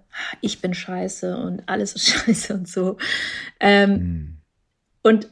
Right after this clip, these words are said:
Speaker 1: das hat sich bei mir halt total verändert, dadurch, dass ich einfach anders auf mich und auf die Welt blicke und versuche, ähm,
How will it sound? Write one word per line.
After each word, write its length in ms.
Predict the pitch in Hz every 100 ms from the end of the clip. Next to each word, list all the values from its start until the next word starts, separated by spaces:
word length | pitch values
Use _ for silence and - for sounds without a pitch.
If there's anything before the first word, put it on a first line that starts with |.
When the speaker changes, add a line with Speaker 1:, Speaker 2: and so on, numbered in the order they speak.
| _ -
Speaker 1:
das 280 | 208 202
hat 140 | 226 233
sich 120 | 233
bei 120 | 202
mir 180 | 208 233
halt 120 | 220
total 360 | 214 - 220 233
verändert, 800 | 226 - 214 208 185 226 233 - _ _ _ _ _ _ _ _ -
dadurch, 280 | 202 208
dass 140 | 208 202
ich 120 | 202
einfach 300 | 196 202 -
anders 320 | 202 220 220
auf 160 | 190 185
mich 300 | 208 269 269
und 80 | 196
auf 120 | 180
die 140 | 196
Welt 280 | 180 190 190
blicke 580 | 185 180 180 180 233 240
und 280 | 185 185 - _
versuche, 760 | 196 190 208 208 196 190 208 _ _ -
ähm, 540 | 180 175 175 175 180